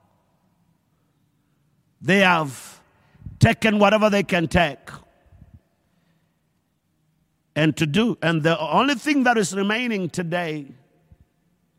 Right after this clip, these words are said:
are my two sons. The threat for this woman was the loss of her two sons. They were to be taken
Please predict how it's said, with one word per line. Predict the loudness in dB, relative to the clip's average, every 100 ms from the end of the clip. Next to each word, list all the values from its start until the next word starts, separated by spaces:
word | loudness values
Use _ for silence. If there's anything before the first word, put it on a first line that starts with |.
| _
are | -4
my | 0 0
two | 0
sons. | -2 -2 -6 -8 -14 -18 -20 _ _ -20 _ _ -20 -20 -20 _ 0
The | 0
threat | 4 4 4 0 -8 -12 -16 _ _ _
for | 2 4
this | 6 4
woman | 2 2 4 4 2 -2 -6 _ _ 0
was | 2 2
the | 2
loss | 4 6 4 2 -4 -12 -16 _
of | 2
her | 2
two | 4 2
sons. | 4 0 0 -4 -8 -8 -8 -12 -16 -20 -20 _ _ _ _ _ 0
They | 4
were | 4
to | 4 2
be | 4
taken | 4 4 2 2 2 -2